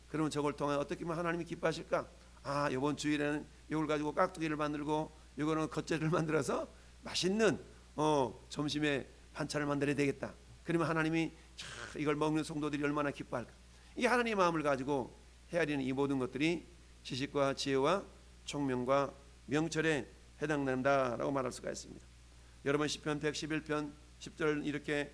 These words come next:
고백합니다. 여호와를 경외함이 지혜의 근본이라. 그의 계명을 지키는 자는 다 훌륭한 지각을 가진 자이니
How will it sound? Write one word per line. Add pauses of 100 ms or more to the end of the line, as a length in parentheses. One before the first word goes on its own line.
(160)
고백합니다. (380)
여호와를
경외함이 (280)
지혜의
근본이라. (480)
그의
계명을
지키는
자는 (240)
다
훌륭한 (320)
지각을 (200)
가진
자이니